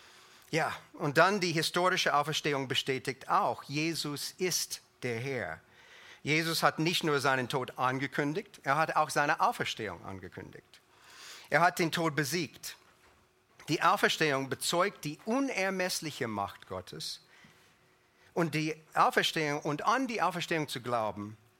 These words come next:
heißt als Christ an Gott zu glauben. Wenn es Gott gibt und wenn er das Universum erschuf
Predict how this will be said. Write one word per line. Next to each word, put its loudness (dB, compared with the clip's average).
heißt -2
als -4
Christ -8
an 2
Gott 0
zu -8
glauben. -8
Wenn 6
es -2
Gott 2
gibt -2
und 0
wenn 2
er -2
das -6
Universum -6
erschuf -4